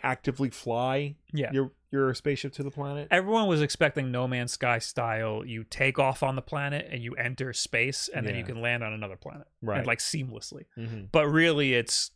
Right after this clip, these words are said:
Speaker 2: you get in your ship, it loads, you, you select where you wanna go, it puts, it, like, fast travels there. Like, it's
Speaker 1: Yeah.
Speaker 2: not like that. You can go into space and fly around,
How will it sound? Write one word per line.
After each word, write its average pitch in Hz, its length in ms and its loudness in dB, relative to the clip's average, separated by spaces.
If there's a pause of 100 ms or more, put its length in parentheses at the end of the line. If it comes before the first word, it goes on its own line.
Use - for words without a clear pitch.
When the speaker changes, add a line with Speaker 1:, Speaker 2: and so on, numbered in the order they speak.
(100)
Speaker 2:
you 135 140 -2
get 135 180 4
in 131 100 0
your 123 100 0
ship, 123 400 0
it 120 140 2
loads, 123 640 2
you, 117 380 -4
you 113 400 -6
select 147 420 0
where 139 120 4
you 127 100 4
wanna 120 180 2
go, 117 380 4
it 113 260 -2
puts, 139 300 -2
it, 123 140 -2
like, 117 120 -4
fast 113 280 0
travels 117 340 -2
there. 117 240 -2
Like, 113 240 -2
it's 123 180 -2
Speaker 1:
Yeah. 127 140 4
Speaker 2:
not 143 380 4 (420)
like - 580 -8
that. - 140 -4
You 180 100 4
can 196 140 2
go 190 160 6
into 156 120 -4
space 151 300 2
and 139 80 -6
fly 131 200 2
around, 120 460 0